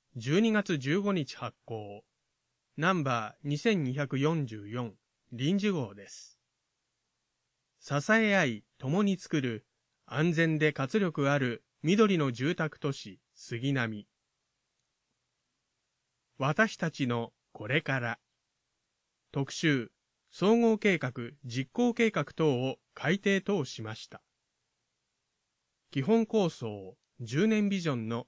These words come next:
実現に向けて。九月一日号では、杉並区基本構想の実現のための具体的な道筋となる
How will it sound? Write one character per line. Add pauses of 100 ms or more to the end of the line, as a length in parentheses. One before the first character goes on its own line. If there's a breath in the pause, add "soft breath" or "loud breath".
実
現
に
向
け
て。 (1400)
九
月
一
日
号
で
は、 (460)
杉
並
区
基
本
構
想
の
実
現
の
た
め
の (240)
具
体
的
な
道
筋
と
な
る